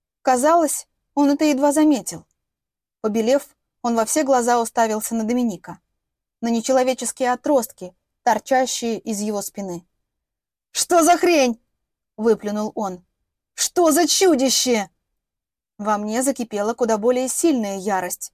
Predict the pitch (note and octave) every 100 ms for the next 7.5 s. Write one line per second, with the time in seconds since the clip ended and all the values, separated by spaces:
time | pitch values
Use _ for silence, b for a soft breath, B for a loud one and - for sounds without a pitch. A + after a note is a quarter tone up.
0 | _ - G3+ F3+ B3 D#4 D#4 _ _ _
1 | - C#4 C#4+ C#4+ A#3+ B3 C#4 C#4+ C4+ D4
2 | D4+ B3+ G3+ E3 D3 - _ _ _ _
3 | _ _ _ - C4+ B3+ G#3+ A3 G#3+ G#3+
4 | G#3 A3 G#3 G#3 D#4 E4 C4+ F3+ - _
5 | _ - C#4 E4+ E4 E4+ E4+ _ _ D4
6 | C4 A#3+ B3 C4 C4+ C#4+ C4+ A#3+ G3+ G3+
7 | G#3+ F#3 - C3+